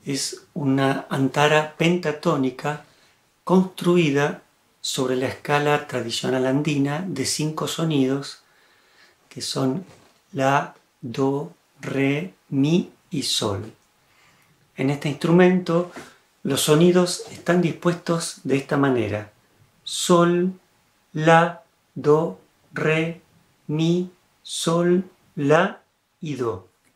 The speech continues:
Es un instrumento ideal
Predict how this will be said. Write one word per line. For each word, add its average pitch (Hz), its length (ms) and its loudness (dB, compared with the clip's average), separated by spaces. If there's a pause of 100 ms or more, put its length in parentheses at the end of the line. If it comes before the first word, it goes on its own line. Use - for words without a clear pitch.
(1200)
Es - 380 -4
un 147 140 -2
instrumento 151 760 0
ideal 170 640 2